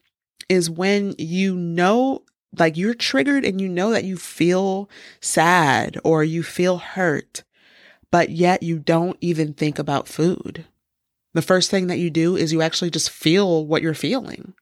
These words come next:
And I think that is where the true feeling freedom really is. So if there's any indication of, you know, arriving, that would be it.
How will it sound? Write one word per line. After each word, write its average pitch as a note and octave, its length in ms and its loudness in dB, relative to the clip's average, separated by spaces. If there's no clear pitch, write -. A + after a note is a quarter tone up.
And E3 120 4
I D4+ 240 4
think B3+ 320 0
that G#3+ 340 0
is F#3+ 100 -2
where F#3 320 -4
the F#3+ 80 -4
true G3 480 -2
feeling F3 540 -4
freedom G3 720 0
really F#3 800 0
is. - 720 -2
So F#3 480 4
if E3+ 80 2
there's F3 260 2
any F#3+ 220 2
indication E3+ 760 -2
of, D3+ 720 0
you D#3+ 120 4
know, D3 220 2
arriving, D3 840 2
that D3+ 240 2
would D3+ 160 -2
be C#3 160 -2
it. - 180 -6